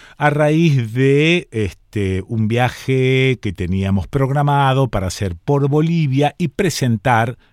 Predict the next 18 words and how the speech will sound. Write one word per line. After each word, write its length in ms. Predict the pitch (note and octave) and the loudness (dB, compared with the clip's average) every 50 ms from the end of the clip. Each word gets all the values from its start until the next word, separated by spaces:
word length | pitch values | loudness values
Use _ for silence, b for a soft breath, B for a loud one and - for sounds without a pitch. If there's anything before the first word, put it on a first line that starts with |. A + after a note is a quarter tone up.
| _ _ - | _ _ -2
en 140 | G3 F#3 D#3 | 0 0 0
algunas 460 | B2 A2 G#2+ G#2 G2+ F#2 F2 E2 - | 0 0 -2 -2 -2 -2 -4 -4 -6
ciudades 600 | - - G#2 G2+ G#2+ B2 B2 A#2+ G2 E2+ C#2 D#2+ | -6 -6 -4 -2 -2 0 0 0 -2 -4 -4 -4
de 120 | G#2+ C3 | -2 0
Bolivia 800 | B2+ C#3+ D3+ D#3+ E3+ D#3+ D3 C#3 B2 B2 B2+ C3 C3+ D3 D#3 D3 b b b b b b b b b b b b b b | 0 0 0 0 0 0 0 0 0 0 0 0 0 0 -2 -4 b b b b b b b b b b b b b b
su 300 | - - - F#3+ G3 F#3 | -12 -6 0 2 2 2
libro, 600 | E3+ E3+ E3+ D#3+ C#3 D3 D3 D3+ D3+ D#3+ D3 A#2+ b b b b b b b b _ | 4 4 2 2 2 2 2 2 2 2 0 -2 b b b b b b b b _
eh, 300 | - - B2 A2+ A2 A2 G2 | -10 -6 -4 -2 -2 -2 -2
Bolivia, 680 | G#2 D3 D#3 C#3+ C3 B2 A2+ A2+ A#2 A#2 B2 B2+ - _ - | 0 2 2 2 2 0 0 0 0 0 0 -2 -4 _ -2
el 240 | C#3 B2 A2+ - | -2 -2 -2 -4
Che 420 | - - - - G2 F2+ F#2+ - _ _ _ _ _ _ _ _ _ _ _ _ _ _ _ _ | -6 -6 -2 -2 -2 -2 -4 -8 _ _ _ _ _ _ _ _ _ _ _ _ _ _ _ _
y, 400 | - A#2+ A2+ A2 G#2+ G#2 G2+ G2 F#2+ | -10 -6 -4 -4 -2 -2 -2 -2 -2
eh, 500 | F#2 F2+ F2+ F2 E2+ E2 D#2+ D2+ C#2+ C#2 - _ _ - | -2 -2 -2 -2 -4 -4 -6 -6 -8 -12 -16 _ _ -8
una 220 | - B2 A#2 G#2 F2 | -4 -2 0 0 -2
historia 520 | D#2+ - - - B2+ G#2+ F#2 F2+ F2 D#2+ | -4 -6 -4 -2 -2 0 0 -2 -2 -2
no 160 | E2+ G2 G2 | -2 -2 -2
contada. 800 | - F2 E2 D#2 D2+ - - F2+ C#2+ B1+ A#1 C2+ - - - _ _ _ _ _ _ _ _ _ _ - | -2 -4 -4 -4 -2 -2 -2 -2 -4 -4 -8 -14 -18 -20 -20 _ _ _ _ _ _ _ _ _ _ -2
Bueno, 300 | D3+ C#3+ A#2+ G2+ E2+ - | 0 0 0 0 -2 -6